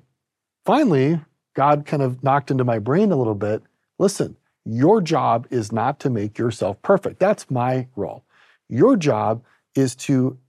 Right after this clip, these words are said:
access my love and to participate in these covenant-making renewals of the sacrament." And it was so powerful when I finally went and took the sacrament again. Now, the bishop had not asked me to stop taking the sacrament. I had just chosen, like,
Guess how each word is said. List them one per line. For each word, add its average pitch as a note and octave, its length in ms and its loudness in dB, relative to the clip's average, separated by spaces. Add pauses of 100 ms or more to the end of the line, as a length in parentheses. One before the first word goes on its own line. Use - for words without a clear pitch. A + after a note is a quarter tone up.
(120)
access C3+ 640 -2
my A#2+ 140 -2
love F#2+ 420 -4
and B2 100 -2
to B2+ 60 0
participate A#2 880 -4 (480)
in C3 160 4
these B2 180 0
covenant-making C3+ 1120 0
renewals A#2 580 2
of G#2 140 -10
the G#2 60 -8
sacrament." A2+ 760 -8 (720)
And D3+ 100 2
it D#3 40 0
was D#3 140 2
so - 280 0
powerful C3 560 0
when A#2 100 0
I A2+ 100 -2
finally C3+ 380 -2
went B2+ 420 0
and A#2 120 -6
took - 200 -2
the C3+ 60 0
sacrament A#2 500 -2
again. F2+ 300 -10 (300)
Now, - 160 -2
the - 80 -6
bishop G#3 340 2
had C#3+ 140 0
not C3+ 180 2
asked D3 240 2
me C#3 60 -2
to B2+ 60 -6
stop C3 220 -2
taking C#3 220 -6
the B2+ 80 -6
sacrament. C3 440 -4
I G#3+ 120 2
had A#3+ 140 2
just D#3 160 -6
chosen, E3 380 0
like, A2+ 180 -2